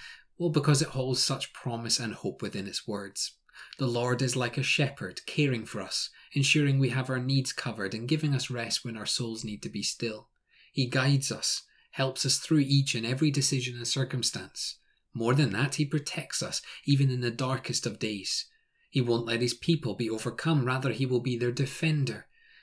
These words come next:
And as we walk through this life, he is preparing for us a home beyond our wildest imaginations, one without death, disease, sin, pain, or enemies, one that is pure and holy. Friends, Psalm twenty-three is our daily reminder to not view this life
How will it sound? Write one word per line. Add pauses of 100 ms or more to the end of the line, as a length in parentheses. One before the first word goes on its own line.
(120)
And
as
we
walk
through
this
life, (220)
he
is
preparing
for
us
a
home
beyond
our
wildest
imaginations, (320)
one
without
death, (140)
disease,
sin,
pain,
or
enemies, (300)
one
that
is
pure
and
holy. (640)
Friends,
Psalm
twenty-three
is
our
daily
reminder
to
not
view
this
life